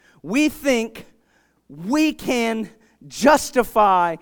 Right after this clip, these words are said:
our value through works. We think by being good,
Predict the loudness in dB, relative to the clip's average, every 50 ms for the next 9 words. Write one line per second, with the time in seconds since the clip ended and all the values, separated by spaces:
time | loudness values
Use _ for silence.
0 | -16 -20 -10 _ 4 6 6 6 6 4 0 -8 0 4 6 6 6 6 2 -2
1 | -6 -6 -4 -6 -6 -8 -12 -18 _ _ _ _ _ _ _ _ _ _ _ _
2 | _ _ _ _ _ _ _ -10 -8 -6 -4 -6 -6 -6 -8 -14 -20 -20 -20 -20
3 | -20 _ _ _ _ _ _ _ _ _ _ _ _ _ _ _ _ _ _ _
4 | _ _ _ -10 -2 0 4 4 4 4 2 -2 -2 -2 -2 -2 0 0 0 2
5 | 0 -2 -4 -4 -2 -2 -2 -4 -6 -8 -12 -16 -4 0 4 6 6 6 6 4
6 | -2 -6 -12 -14